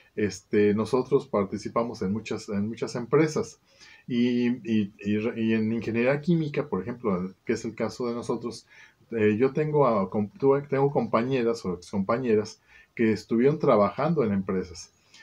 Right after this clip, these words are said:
y tuvieron a su cargo jefaturas, gerencias, etcétera. Y créeme que para una mujer en un ambiente de trabajo,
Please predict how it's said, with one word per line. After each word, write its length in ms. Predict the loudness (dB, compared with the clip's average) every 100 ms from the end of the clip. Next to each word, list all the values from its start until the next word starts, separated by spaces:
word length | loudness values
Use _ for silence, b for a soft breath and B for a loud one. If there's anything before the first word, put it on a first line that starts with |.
| b b
y 220 | -2 -2
tuvieron 400 | -2 0 0 0
a 100 | -4
su 140 | -6 0
cargo 600 | 2 2 4 2 0 -8 _ _ -6
jefaturas, 920 | -6 -4 -2 0 4 4 2 0 -4
gerencias, 540 | -2 0 -2 -4 -4
etcétera. 520 | -4 -2 -4 -4 -6 _ B B B B
Y 140 | -2
créeme 380 | 4 4 4 0
que 160 | -2 -4
para 340 | 0 2 2
una 240 | 0 -2
mujer 480 | -2 -2 2 0 0 -6
en 160 | -4
un 140 | -4 -4
ambiente 500 | -4 -4 -2 -2 -2
de 120 | -2
trabajo, 600 | 0 0 0 -2 -12